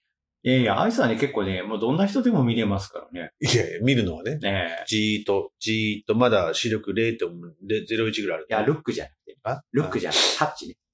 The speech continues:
Speaker 2: タッチ？
Speaker 1: タッチ。
Speaker 2: タッチやめてください。
Speaker 1: タッチ。
Speaker 2: タッチはダメです。
Speaker 1: <laughs>
Speaker 2: お触りはダメです。
Speaker 1: はい。まあ、そのお触りじゃなくてね、えー、<laughs> セラピーの方のお触り。
Speaker 2: はい。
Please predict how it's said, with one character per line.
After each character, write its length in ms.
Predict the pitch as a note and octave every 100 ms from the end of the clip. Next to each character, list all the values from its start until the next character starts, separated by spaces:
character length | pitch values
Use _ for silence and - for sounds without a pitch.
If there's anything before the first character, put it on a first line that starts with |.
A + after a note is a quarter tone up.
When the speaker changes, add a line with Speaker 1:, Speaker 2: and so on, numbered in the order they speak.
| _
Speaker 2:
タ 140 | - C3+
ッ 60 |
チ？ 260 | - G2 -
Speaker 1:
タ 60 | -
ッ 20 | -
チ。 120 | _ _
Speaker 2:
タ 100 | D#3
ッ 40 | F#3
チ 140 | D#3
や 80 | C3
め 80 | D#3
て 80 |
く 40 | E3+
だ 60 |
さ 180 | E3 E3
い。 40 | -
Speaker 1:
タ 80 |
ッ 40 | - -
チ。 260 | - - - _ _ _ _ _ -
Speaker 2:
タ 100 | A3
ッ 20 |
チ 120 | -
は 60 | C#3
ダ 100 | C#3+
メ 80 |
で 80 | G3
す。 200 | - - - B2 - C3
Speaker 1:
<laughs> 320 | - - _
Speaker 2:
お 140 | -
触 300 | F3+ C4+ C#4
り 140 | C4+ B3
は 120 | A#3
ダ 160 | F#3+ G3
メ 160 | B3
で 180 | C4 -
す。 340 | - - - _ _ _ _
Speaker 1:
は 200 | D#2+ D#2+
い。 120 | D#2 -
ま 140 | F2+
あ、 20 |
そ 160 | E2 F#2+
の 100 | F#2+
お 40 | F#2+
触 180 | G2
り 80 | G2
じ 80 | F#2+
ゃ 40 |
な 100 | F2
く 60 | -
て 60 | F2+
ね、 240 | C3+ - _ _ A#3+ -
え 460 | F#3 F#2 F2 E2 -
ー、 0 |
<laughs> 0 |
セ 160 | F#3+
ラ 80 | G#3+
ピ 220 | - A2+
ー 40 | F2
の 60 |
方 240 | - - -
の 80 |
お 80 | E2
触 260 | - D#2+ -
り。 60 | - - - _ _
Speaker 2:
は 180 | F#2+ F#2
い。 100 | C3